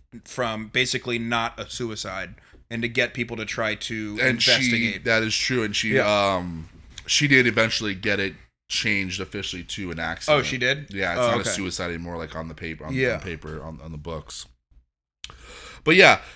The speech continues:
Speaker 2: so, like, it's a quick one this week, he, you know, 'cause he died really young. The, uh, the death is very mysterious on it. You can, uh, you can come up with your own conclusions on what, what you think happened.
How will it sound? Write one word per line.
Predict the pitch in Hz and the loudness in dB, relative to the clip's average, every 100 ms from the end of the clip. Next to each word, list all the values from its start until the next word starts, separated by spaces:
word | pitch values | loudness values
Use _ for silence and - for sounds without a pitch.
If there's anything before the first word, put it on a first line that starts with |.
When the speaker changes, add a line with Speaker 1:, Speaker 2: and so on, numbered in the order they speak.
| - | -10
Speaker 2:
so, | - 170 | 0 6
like, | 170 156 165 | 8 8 6
it's | 185 | 6
a | 185 | 4
quick | - 208 - | 8 8 8
one | 196 185 | 4 4
this | 190 - | 4 2
week, | 175 175 170 - - - - - | 2 2 2 -4 -20 -20 -20 -8
he, | 123 143 | -2 0
you | 131 | 2
know, | 135 127 | 2 2
'cause | 120 131 117 | 2 0 0
he | |
died | 120 131 131 135 | 4 8 8 6
really | 143 139 | 4 2
young. | 123 123 123 123 120 117 107 | 4 4 4 2 0 -4 -6
The, | 117 113 113 | -2 0 2
uh, | 110 104 104 101 101 101 104 107 | 4 4 4 2 0 -4 -8 -4
the | |
death | 113 135 131 131 | 0 6 6 6
is | 131 120 | 0 0
very | 120 123 123 | 4 6 6
mysterious | 120 - - 123 120 117 - | 2 0 2 2 2 2 0
on | 113 113 113 | 2 2 4
it. | 113 113 104 | 2 0 -4
You | 107 110 | -8 -8
can, | - 113 107 | -4 -4 -2
uh, | 101 101 98 95 92 92 | 0 0 2 0 -2 -6
you | 104 | -8
can | 113 104 | -8 -6
come | 123 117 | -2 -2
up | 110 | -2
with | 110 | -2
your | 110 110 | -2 -4
own | 110 110 110 | -2 -2 -4
conclusions | - 104 - 117 117 113 113 113 110 110 | -6 -10 -6 -2 0 0 0 -2 -4 -6
on | 101 98 101 | -4 -4 -4
what, | 104 98 | -4 -4
what | 98 101 | -4 -8
you | 101 | -8
think | - 104 101 | -8 -10 -2
happened. | 101 95 - 101 98 95 - | 0 0 0 -4 -4 -8 -12